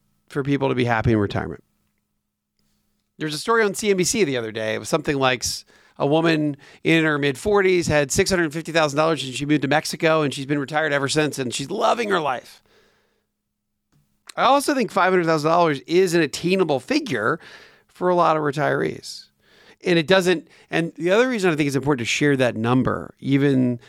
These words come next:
and this is for the folks that are saying, "Ah, that's not nearly enough." I get it. But it's also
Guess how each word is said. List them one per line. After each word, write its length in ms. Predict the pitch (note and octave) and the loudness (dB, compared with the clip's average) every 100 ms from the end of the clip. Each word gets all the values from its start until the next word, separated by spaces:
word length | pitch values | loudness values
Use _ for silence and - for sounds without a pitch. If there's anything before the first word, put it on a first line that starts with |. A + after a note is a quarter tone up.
| - | -18
and 100 | - | -6
this 140 | C3 C3 | -6 -6
is 60 | |
for 140 | - C3 | -8 -8
the 80 | A#2+ | -2
folks 320 | C3 A#2+ - | -2 -2 -4
that 100 | A#2 | -6
are 100 | A2+ | -4
saying, 240 | - A2+ | -6 -4
"Ah, 120 | A#2+ | 0
that's 180 | B2 - | -2 -2
not 140 | C3 A#2+ | -6 -2
nearly 280 | B2 A2+ | 0 0
enough." 460 | G#2 A#2 F2 - - _ | 0 -2 -4 -12 -20 _
I 40 | - | -14
get 300 | A2+ E3+ C3 | 0 2 2
it. 180 | F#2 - - - - _ _ | -4 -14 -20 -20 -20 _ _
But 100 | D3+ | -4
it's 100 | C3+ | -4
also 880 | - D3 F3 G#3 - G#3 F#3+ F3+ F3 | -4 0 2 2 0 2 2 2 -4